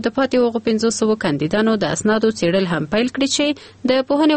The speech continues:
وزارت د معلوماتو له مخې په تعلیمي اسنادو کې ستونزې شته. د انتخاباتي شکایتونو کمیسیون تر دې مخکې هم د ولایتي شوراګانو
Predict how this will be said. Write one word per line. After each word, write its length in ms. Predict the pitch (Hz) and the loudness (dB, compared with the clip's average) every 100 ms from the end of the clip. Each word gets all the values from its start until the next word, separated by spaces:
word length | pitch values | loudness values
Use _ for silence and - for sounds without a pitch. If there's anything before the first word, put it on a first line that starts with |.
| 285 | 2
وزارت 360 | 269 254 247 | 0 0 0
د 80 | 247 | 0
معلوماتو 400 | 240 233 233 233 | 0 0 0 0
له 60 | 226 | 0
مخې 260 | 226 240 220 | 0 -2 -2
په 120 | 202 | -2
تعلیمي 340 | 151 147 190 247 | -2 0 2 2
اسنادو 340 | 254 240 233 240 | 0 -2 -2 -2
کې 240 | 277 277 | 0 0
ستونزې 440 | - 202 143 151 - | 0 -2 0 -2 -2
شته. 240 | - 151 147 _ _ - | -2 -2 -4 _ _ -2
د 80 | 233 | 0
انتخاباتي 460 | 240 247 277 269 294 | 2 0 -2 0 0
شکایتونو 460 | 277 277 269 277 254 | -2 0 0 0 0
کمیسیون 380 | 269 247 247 254 233 | 2 2 2 0 2
تر 100 | 175 | 0
دې 120 | 175 208 | 0 0
مخکې 280 | - 277 254 | 0 0 2
هم 160 | 254 | 2
د 100 | 233 | 4
ولایتي 300 | 254 254 262 277 | 2 0 -2 -2
شوراګانو 420 | 269 247 254 247 | 0 0 2 0